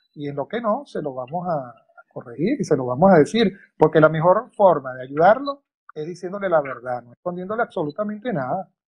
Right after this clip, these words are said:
El éxito de él es el éxito de Venezuela. ¿Cómo quiero, cómo quiero yo, este, este, este, que el presidente de la República, este,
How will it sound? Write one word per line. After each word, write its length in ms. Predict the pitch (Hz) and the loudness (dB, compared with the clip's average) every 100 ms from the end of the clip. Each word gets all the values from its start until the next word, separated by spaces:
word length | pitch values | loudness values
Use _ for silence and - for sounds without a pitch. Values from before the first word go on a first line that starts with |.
| _ _ | _ _
El 200 | - 131 | -12 -8
éxito 380 | 135 - 208 208 | -8 -6 0 4
de 100 | 185 | 6
él 60 | 175 | 6
es 120 | 226 | 4
el 100 | 202 | 4
éxito 360 | 156 - 147 127 | 2 0 -4 -4
de 60 | |
Venezuela. 560 | 117 113 - 139 170 151 - _ _ _ | -6 -10 -4 2 4 4 0 _ _ _
¿Cómo 240 | - 180 | 0 2
quiero, 440 | 190 156 151 160 _ | 6 6 6 4 _
cómo 280 | - 143 160 | -4 -2 -2
quiero 260 | 185 185 180 | 0 0 2
yo, 380 | 165 165 214 _ - - - - | 4 4 4 _ -18 -18 -16 -20
este, 460 | - _ - 139 - | -20 _ -12 -10 -6
este, 300 | 143 - 139 | -6 -6 -8
este, 240 | 127 127 | -4 -4
que 80 | - | -2
el 60 | 123 | -2
presidente 360 | 127 131 127 | -2 -2 4
de 20 | 156 | 6
la 0 | 160 | 6
República, 600 | 160 143 156 185 190 - _ _ | 6 2 6 6 4 -2 _ _
este, 560 | 147 127 - 123 113 - | -10 -8 -6 -8 -8 -14